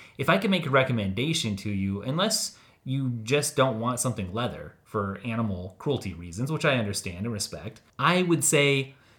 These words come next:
maybe go for the leather for that ten dollar upgrade. Uh, I like the feel of it better. I like the look of it better. Um, it just seems a little bit more premium. You know, I don't know if it's really worth saving that ten dollars,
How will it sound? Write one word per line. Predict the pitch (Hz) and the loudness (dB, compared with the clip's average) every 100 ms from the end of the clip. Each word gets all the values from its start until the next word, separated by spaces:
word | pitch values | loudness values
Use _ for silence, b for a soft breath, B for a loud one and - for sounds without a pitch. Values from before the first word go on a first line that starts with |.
| b | b
maybe | 170 175 | 0 0
go | 123 123 | 2 2
for | 123 | 2
the | 98 | -2
leather | 101 101 73 - _ | -2 -2 -6 -14 _
for | - | -4
that | 113 110 | -4 -2
ten | 120 | 0
dollar | 113 107 104 | 2 0 0
upgrade. | 113 - 123 120 117 B B B B B | -4 -2 0 2 0 B B B B B
Uh, | 113 117 101 | -6 -4 -4
I | 113 | -4
like | 110 98 110 190 185 - _ | -2 -2 0 0 -2 -14 _
the | 113 | -10
feel | - 131 135 | -4 2 2
of | 147 | 2
it | 131 | 0
better. | 135 147 131 | 2 2 0
I | |
like | 110 104 98 | -2 -4 -6
the | |
look | 82 98 113 | -6 -6 -2
of | 120 | -2
it | 120 104 | -2 -2
better. | 110 107 110 107 104 - B B B _ | -2 0 0 0 -2 -4 B B B _
Um, | 104 98 95 98 - - _ - | -4 -2 0 0 -4 -14 _ -6
it | 127 117 | -4 -2
just | 127 - | -2 0
seems | 127 110 | 0 0
a | |
little | 113 117 | 2 2
bit | 117 | 0
more | 107 107 | 0 -2
premium. | 101 - 127 127 123 120 117 117 117 - _ | -4 -2 0 2 2 2 2 0 -2 -8 _
You | 117 | -2
know, | 113 110 | 0 0
I | 110 | 0
don't | 117 | 2
know | 113 | 2
if | 110 | 0
it's | 104 | -2
really | 120 110 | -2 -2
worth | 104 107 | 0 0
saving | 110 110 110 113 | 0 0 0 0
that | 107 98 | -2 -4
ten | - 120 | -6 -4
dollars, | 113 98 107 127 131 131 - - | -2 -2 0 0 0 -4 -6 -8